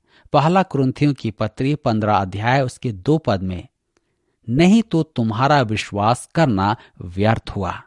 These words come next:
और दूसरा कुरिन्थियों की पत्री तेरह अध्याय के पांच पद में पौलुस कहता है, "अपने आप को परखो कि विश्वास में हो या नहीं।"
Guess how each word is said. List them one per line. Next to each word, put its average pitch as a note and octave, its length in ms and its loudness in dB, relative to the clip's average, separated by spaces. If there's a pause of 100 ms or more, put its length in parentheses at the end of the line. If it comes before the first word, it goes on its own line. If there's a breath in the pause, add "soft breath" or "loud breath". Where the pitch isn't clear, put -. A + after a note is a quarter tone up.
(540 soft breath)
और D3 220 6
दूसरा E3+ 400 2
कुरिन्थियों B2 480 0
की G#2 140 -4
पत्री B2 400 -2
तेरह A2 380 2
अध्याय A2 300 -2
के B2+ 180 -4
पांच G#2 360 -4
पद D3 240 0
में G#2+ 280 0 (240 soft breath)
पौलुस G#2 340 -2
कहता A2+ 360 -4
है, D3+ 380 -4 (680)
"अपने F3+ 440 2 (160)
आप D#3+ 260 2
को C#3 140 2
परखो B2+ 600 0 (280 soft breath)
कि D#3 340 4
विश्वास D3+ 600 0
में B2 140 -2
हो C#3 540 2
या G2+ 180 0
नहीं।" F#2+ 380 -6